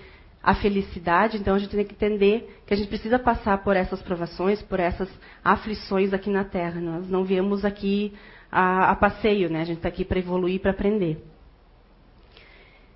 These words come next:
E se a gente admitir, então, que se Deus existe,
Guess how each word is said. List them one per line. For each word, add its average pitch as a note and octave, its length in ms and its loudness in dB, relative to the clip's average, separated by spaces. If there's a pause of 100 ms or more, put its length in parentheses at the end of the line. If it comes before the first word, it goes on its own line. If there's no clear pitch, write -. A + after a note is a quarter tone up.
(1120)
E B3 100 2
se C#4+ 100 4
a - 20 8
gente C#4 320 4
admitir, A#3+ 540 2
então, F3 560 0
que - 160 -10
se G#3+ 140 -4
Deus F#3+ 320 4
existe, F3+ 760 -4